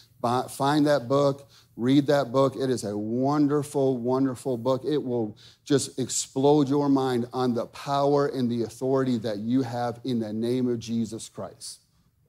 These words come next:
Okay? All right, so what happens? The church is taken off the earth.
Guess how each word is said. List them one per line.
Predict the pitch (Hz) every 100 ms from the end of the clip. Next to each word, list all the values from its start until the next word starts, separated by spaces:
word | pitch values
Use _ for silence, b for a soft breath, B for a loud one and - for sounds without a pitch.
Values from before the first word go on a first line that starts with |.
| -
Okay? | 110 208 - _ _ _ _ _ _ _ _ _ _ _ _ _ _ _ - - _ _ _ _ _ _ _ _ _ -
All | 101
right, | 110 - -
so | 135
what | 147
happens? | 165 175 107 - - - _ _ _ _ _ _ -
The | 110
church | - 156 165 165
is | 165 -
taken | 165 165 175
off | 175 175
the | 180 185
earth. | 190 127 - -